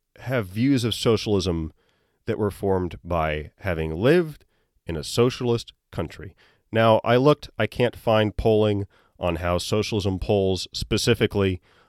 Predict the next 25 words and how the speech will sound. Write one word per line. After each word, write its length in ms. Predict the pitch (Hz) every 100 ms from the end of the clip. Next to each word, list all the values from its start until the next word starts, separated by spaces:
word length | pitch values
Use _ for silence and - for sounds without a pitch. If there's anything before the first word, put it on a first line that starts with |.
| _
among, 560 | 92 87 85 85 85 - -
say, 380 | 82 76 69 - -
Cuban 320 | 104 107 120
Americans 720 | 120 123 123 - 123 120 - - _ _ -
or 360 | 78 71 62 _ -
Vietnamese 640 | 76 85 87 73 92 120
Americans, 720 | 127 127 127 - 117 117 113 - _ _ _
but 360 | 90 98 95 - _ _ _ _ _ 147
anecdotal 600 | 160 156 - 131 117 90
evidence, 540 | 80 71 76 - - _ _ _ _ _ -
along 340 | 87 90 87
with 200 | 85 -
recent 400 | 95 95 98 90 -
election 380 | 82 98 - 78
results, 400 | 69 76 76 -
again, 360 | 87 87 80 76
those 280 | 76 - - -
elections 420 | 78 82 - 78
in 80 | 80
Florida, 460 | - 107 90 73 - _ _ _ _ _ _ _ -
make 160 | 120
it 80 | 131
fairly 300 | - 165 151
clear 240 | - 139 113
that 240 | 113